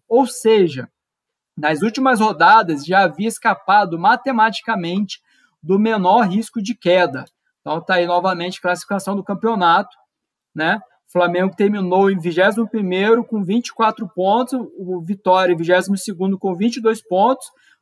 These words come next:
O Paysandu com dezoito e o União São João com nove. Aí o Mauro fala lá, "Estávamos realmente mal colocados, mas no final não havia risco de queda", reforçou Washington Rodrigues. Mas,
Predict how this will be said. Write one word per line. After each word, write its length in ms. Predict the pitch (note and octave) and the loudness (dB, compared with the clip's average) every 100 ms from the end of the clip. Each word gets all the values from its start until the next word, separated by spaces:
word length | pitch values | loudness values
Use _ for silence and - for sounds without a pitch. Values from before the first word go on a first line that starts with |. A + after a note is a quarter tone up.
| - | -10
O 80 | E3+ | 0
Paysandu 600 | G3 G#3 - A#3 F#3 G3 | 2 2 0 -2 0 -2
com 180 | G#3 G#3+ | -2 -2
dezoito 580 | B3 A3+ A#3+ B3+ C#4+ C#4 | -2 2 4 6 4 0
e 40 | |
o 20 | |
União 300 | C4 C4 B3+ | 2 2 0
São 200 | A#3 B3+ | -2 -2
João 300 | A#3 A#3+ A#3+ | 0 0 0
com 220 | A#3 C#4+ | 0 0
nove. 440 | B3+ F3 D3 B2+ D#3 | 2 2 2 -2 -2
Aí 200 | G#3 A#3+ | 0 2
o 80 | D4+ | 0
Mauro 520 | C4 B3+ C#4 F3+ C3+ - _ _ _ _ _ _ _ _ | 2 4 4 2 -6 -16 _ _ _ _ _ _ _ _
fala 220 | F#3+ F#3 | -2 0
lá, 160 | D#3+ C#3+ | 0 0
"Estávamos 520 | D#3+ A#3+ B3 C4 C4+ | -2 0 0 0 0
realmente 640 | A#3 C4+ D4 A#3+ B3 B3 | 2 4 2 0 -2 -4
mal 300 | B3+ G3+ F#3 | 0 2 2
colocados, 680 | - A#3+ C4 - C4 C4 B3+ | 2 2 0 0 2 2 2
mas 200 | B3+ C4 | 0 -2
no 100 | B3 | -2
final 480 | - C#4+ B3 A3 A3+ | -4 -2 2 2 2
não 180 | A#3+ B3+ | 0 0
havia 460 | C4 G#3+ A3 B3 | 0 0 0 0
risco 420 | A3 F#3 A3+ - A3 | 0 -2 -4 -6 -8
de 120 | B3+ | -10
queda", 580 | - G3 G3 G3 C#3 C3 | -8 -2 0 0 -2 -8
reforçou 600 | D3+ - G3 E3+ F#3+ F3+ | -8 -8 -8 -6 -4 -4
Washington 340 | E3 E3 G3+ | -4 -6 -6
Rodrigues. 520 | G#3+ F#3+ C#3 B2 - _ _ _ _ | -4 -4 -6 -12 -20 _ _ _ _
Mas, 600 | E4 E4 E4 F#3 B2+ - | 0 4 4 2 -4 -10